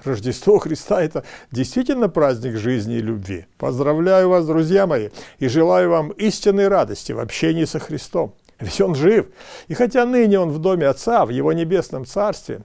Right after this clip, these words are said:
но Он с нами в Духе Святом. Он с нами в Своём Слове Живом. Он тебе и мне говорит ныне: «Истинно, истинно говорю вам, верующий в Меня имеет жизнь вечную».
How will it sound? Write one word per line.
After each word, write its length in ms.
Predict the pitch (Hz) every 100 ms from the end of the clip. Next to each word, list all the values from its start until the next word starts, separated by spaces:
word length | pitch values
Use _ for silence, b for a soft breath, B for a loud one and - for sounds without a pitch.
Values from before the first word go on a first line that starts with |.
| _
но 220 | - 143 196
Он 80 |
с 140 | 190 -
нами 320 | 214 196 110
в 100 | 101
Духе 320 | 107 151 147
Святом. 500 | 131 120 107 113 101 -
Он 160 | - 156
с 100 | -
нами 280 | 190 196 196
в 60 |
Своём 360 | - 175 180 180
Слове 400 | - 165 190 190
Живом. 400 | 131 131 104 90 b b b -
Он 160 | 175
тебе 460 | 131 143 127 214 202
и 60 |
мне 320 | 135 135 202 196
говорит 560 | 156 147 160 202 -
ныне: 340 | 214 226 139 101 B B
«Истинно, 540 | 160 196 - - 170 170
истинно 640 | - 170 185 - 160 160
говорю 300 | 151 165 175
вам, 240 | 170 123 B B -
верующий 600 | 95 180 208 170 151 147
в 60 |
Меня 320 | 123 120 98 - _
имеет 480 | 135 127 135 180 165
жизнь 440 | 156 220 196 202
вечную». 440 | 165 113 - -